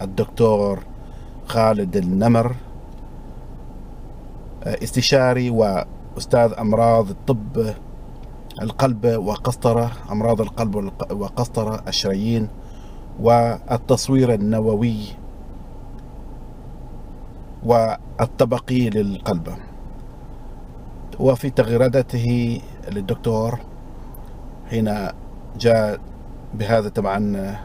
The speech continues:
مفيد جدا، و-، وحبينا بهذا المقال الذي كتب فيه: "معا لنشر الثقافة الصحية،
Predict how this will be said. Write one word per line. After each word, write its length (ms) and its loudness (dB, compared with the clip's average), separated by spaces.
مفيد 300 -2
جدا، 580 0
و-، 520 -6
وحبينا 1160 0
بهذا 500 0
المقال 680 0
الذي 420 -2
كتب 320 -2
فيه: 320 -2
"معا 360 6
لنشر 480 2
الثقافة 720 0
الصحية، 1040 0